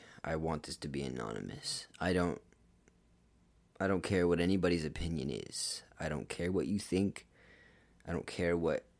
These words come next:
your idea of me is or what you think is good or isn't good for this,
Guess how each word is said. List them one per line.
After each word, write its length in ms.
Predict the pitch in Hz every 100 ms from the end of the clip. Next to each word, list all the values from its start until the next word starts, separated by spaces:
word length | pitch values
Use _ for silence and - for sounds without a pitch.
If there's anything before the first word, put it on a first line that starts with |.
| _ _ _ _ -
your 520 | 80 76 64 60 50 - - - _ _ _ _ _ _ -
idea 560 | 92 90 92 90 80
of 160 | - 78
me 300 | 82 73 67
is 400 | - 76 82 82
or 140 | - 82
what 220 | 78 -
you 120 | 85
think 540 | - 80 76 76 - - _ _ _ _ _ -
is 160 | 80
good 400 | 78 80 73 71
or 160 | 73 73
isn't 340 | 71 85 71
good 220 | 69 57 -
for 180 | -
this, 340 | - 69 -